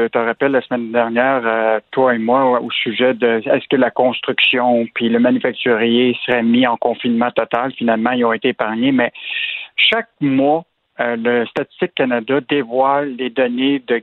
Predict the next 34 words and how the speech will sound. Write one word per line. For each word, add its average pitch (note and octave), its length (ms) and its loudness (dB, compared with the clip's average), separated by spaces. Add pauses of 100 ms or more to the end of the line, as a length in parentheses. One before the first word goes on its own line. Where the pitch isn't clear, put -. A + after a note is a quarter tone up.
gains C3 220 0
ou B2+ 180 -4
de A#2+ 140 -2
perte C3 260 -2
d'emploi. A2+ 440 -4
Or, A#2+ 240 0 (360)
euh, B2 400 0
vendredi C#3 500 -2
dernier, B2+ 600 -4
euh, A#2 640 -2
donc, A#2+ 220 -6 (100)
euh, A#2+ 200 0
dévoilait C3+ 400 0
les D#3 140 0
données, C3 400 -2
les D3 100 -2
dernières C#3 340 0
données B2+ 280 0
de C3+ 160 -2
décembre. A#2+ 460 -4 (480)
Juste G#3+ 200 -2
en E3+ 140 -2
décembre, D3+ 480 -8
là, D3 240 -4 (260)
on C3+ 140 -2
avait C3+ 280 -4
perdu C3 440 -2
au E3 100 0
Québec C3 440 -2 (480)
seize F3+ 280 0
mille D3 240 -2
huit C3 220 -4
cents C3+ 280 0
postes, C3+ 240 -8